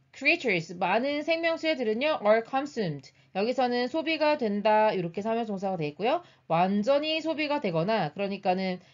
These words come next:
말하자면은 다른 생명체에 의해서 먹히거나 이런 의미가 되는 거죠. decompose라는 표현은요, 부패하다 이런 의미가 됩니다. D가 들어가면 down이고요. come, 함께, together, pose, 놓다 이런 의미인데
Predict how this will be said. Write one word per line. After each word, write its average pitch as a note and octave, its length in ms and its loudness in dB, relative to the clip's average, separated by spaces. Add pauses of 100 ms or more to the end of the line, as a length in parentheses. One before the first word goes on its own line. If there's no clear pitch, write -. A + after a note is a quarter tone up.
(120)
말하자면은 F3 600 -2
다른 G#3 320 2
생명체에 C#4 440 -2
의해서 F#3+ 480 2
먹히거나 F3+ 920 -2
이런 E3 220 -2
의미가 D3 260 -6
되는 C#3 220 -8
거죠. B3 340 -2 (240)
decompose라는 B3+ 920 2
표현은요, A3+ 680 0 (240)
부패하다 B3 840 4
이런 F#3+ 220 0
의미가 D#3+ 280 -2
됩니다. C#3 420 -4
D가 A#3 320 -2
들어가면 A#3+ 460 0
down이고요. F#3 680 -2 (260)
come, A#3 260 -2
함께, A#3+ 640 -2
together, A3 680 0
pose, B3+ 460 -2
놓다 F3 420 0
이런 F3 200 -2
의미인데 F3+ 440 -2